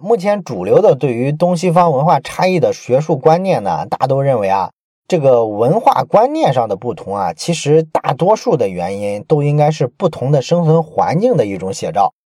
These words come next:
也就是说呢，西方它实际上是一种海洋文明、海洋文化，那他们的生产方式呢，不像东方这么依赖农业生产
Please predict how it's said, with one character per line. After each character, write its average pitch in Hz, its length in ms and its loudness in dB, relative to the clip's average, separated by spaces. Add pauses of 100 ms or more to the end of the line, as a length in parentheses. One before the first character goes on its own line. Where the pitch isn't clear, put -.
(140)
也 123 100 2
就 165 100 4
是 185 60 2
说 185 100 2
呢， 180 160 0 (140)
西 220 240 -4
方 214 280 4
它 - 160 -4
实 160 220 -2
际 185 140 0
上 127 180 0
是 160 140 -2
一 135 80 -2
种 127 160 0
海 - 300 -4
洋 87 240 -2
文 120 140 -4
明、 98 260 -10
海 - 200 -8
洋 98 180 -2
文 104 160 -2
化， 110 180 -2 (380)
那 180 200 2
他 220 140 2
们 226 120 2
的 151 80 4
生 190 160 0
产 127 140 0
方 156 200 2
式 160 140 0
呢， 98 160 -2
不 110 160 -6
像 156 240 0
东 127 160 -2
方 127 320 0
这 196 80 4
么 139 120 0
依 107 140 -6
赖 113 240 2
农 95 140 -6
业 117 100 -2
生 123 160 -6
产 90 360 -8